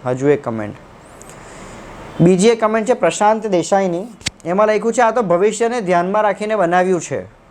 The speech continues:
કેમ કે નવા રસ્તા બનાવતી વખતે જૂના રસ્તાઓ કોતરતા છે જ નહીં અને ઉપર ને ઉપર ડામરના થેપડા મારે છે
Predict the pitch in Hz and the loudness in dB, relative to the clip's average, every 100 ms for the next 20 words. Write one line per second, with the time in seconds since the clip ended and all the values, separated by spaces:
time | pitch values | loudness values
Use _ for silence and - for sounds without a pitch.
0 | - 170 180 233 190 170 196 196 196 208 | -8 -6 -2 0 4 4 4 0 -2 -2
1 | 170 180 185 208 196 196 202 185 165 185 | 0 -2 -2 -2 -2 -2 -2 -2 0 2
2 | 190 180 190 202 190 170 170 185 180 202 | 2 2 2 0 0 -2 0 0 2 2
3 | 208 196 - - - 202 175 147 131 110 | 2 0 -8 -6 2 2 2 -4 -6 -10
4 | - - - - - - - - - - | -18 -20 -20 -20 -20 -20 -20 -20 -8 0
5 | 175 214 202 170 220 214 220 202 196 214 | 2 2 2 2 2 2 0 -4 -2 0
6 | 185 165 185 190 208 202 151 143 170 175 | 2 0 -2 -4 -6 -4 -6 -2 0 0
7 | 131 120 107 139 | 2 2 2 0